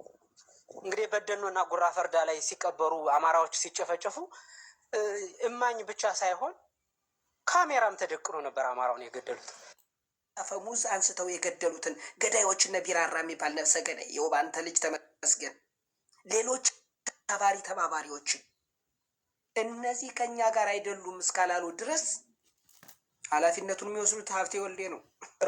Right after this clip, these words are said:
Speaker 2: በዚህ ዙሪያ ነው ትኩረታችን። የአማራ ፖለቲካ የዘመነ ፖለቲካ አይደለም፣ የምሬ ፖለቲካ አይደለም። እኔ የጎንደር ፖለቲካ በፖለቲካ ድሃዎች፣ በፖለቲካ ደናግላን መመራቱ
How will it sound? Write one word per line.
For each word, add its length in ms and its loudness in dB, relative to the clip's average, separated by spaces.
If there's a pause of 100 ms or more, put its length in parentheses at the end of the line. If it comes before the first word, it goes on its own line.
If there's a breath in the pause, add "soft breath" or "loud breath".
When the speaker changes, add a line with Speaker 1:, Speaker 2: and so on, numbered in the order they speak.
Speaker 2:
በዚህ 220 -6
ዙሪያ 220 -4
ነው 120 -8
ትኩረታችን። 720 2
የአማራ 320 8
ፖለቲካ 400 -2
የዘመነ 480 0
ፖለቲካ 360 0
አይደለም፣ 360 -4 (460)
የምሬ 320 2
ፖለቲካ 340 -2
አይደለም። 280 0
እኔ 100 -12 (120)
የጎንደር 640 2
ፖለቲካ 480 0 (1000)
በፖለቲካ 560 -2 (160)
ድሃዎች፣ 560 0 (160)
በፖለቲካ 580 -2 (420 loud breath)
ደናግላን 680 2 (360)
መመራቱ 540 2